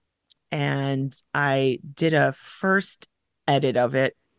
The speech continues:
I need to go through and do a professional edit. And then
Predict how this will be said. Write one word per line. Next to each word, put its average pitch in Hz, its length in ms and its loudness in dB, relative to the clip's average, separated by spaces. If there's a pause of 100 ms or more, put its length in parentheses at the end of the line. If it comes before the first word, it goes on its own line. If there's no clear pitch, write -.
(480)
I 151 120 0
need 202 160 4
to 202 80 0
go 190 140 2
through 165 220 0
and 156 80 -2
do 139 60 0
a 135 40 -8
professional 131 640 -6
edit. 151 340 2 (140)
And 139 220 -6
then 151 440 0